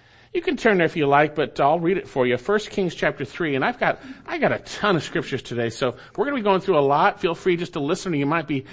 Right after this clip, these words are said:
trying to turn and listen at the same time. First Kings chapter three, verse eleven. "And God said to him, 'Because you have asked this thing and have not asked for yourself long life, you've not asked, not asked for riches for yourself,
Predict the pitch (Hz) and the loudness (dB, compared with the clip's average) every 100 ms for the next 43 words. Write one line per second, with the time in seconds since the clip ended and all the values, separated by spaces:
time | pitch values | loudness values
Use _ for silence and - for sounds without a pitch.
0 | - - - 175 151 - 175 180 147 170 | -20 -16 -2 0 0 -2 0 0 0 -4
1 | - 135 - 147 127 156 120 120 127 _ | -6 -8 -2 -2 0 0 0 -2 -6 _
2 | _ _ _ _ _ _ - _ - 277 | _ _ _ _ _ _ -20 _ -2 -2
3 | - - 277 - - 226 214 196 - 208 | -2 -2 -2 -4 2 2 2 -4 -4 -4
4 | 220 139 95 - _ - 139 - 139 151 | -2 -4 -6 -12 _ -6 -6 -4 -4 -2
5 | 156 110 85 - _ _ _ _ _ _ | -4 -6 -8 -18 _ _ _ _ _ _
6 | _ _ - - 240 196 214 269 262 - | _ _ -18 -6 -2 4 4 4 0 2
7 | 269 269 254 185 165 180 208 202 226 220 | 4 4 4 4 4 2 0 4 4 4
8 | 220 170 165 180 220 254 - 226 - 208 | 0 -2 0 2 2 2 0 0 0 0
9 | 196 165 139 165 226 262 196 214 262 - | 2 2 0 2 2 0 0 0 -2 -4
10 | 175 143 143 156 139 151 143 135 135 190 | -2 -2 0 0 0 0 2 2 0 0
11 | 190 - - - 151 131 151 156 - - | -2 -6 -20 -14 -8 0 2 2 0 0
12 | 147 160 - 139 160 123 147 - 143 165 | 0 0 -4 -2 0 0 -2 -2 0 0
13 | 247 285 202 147 139 - 151 185 | -2 -6 -4 -2 -2 0 0 0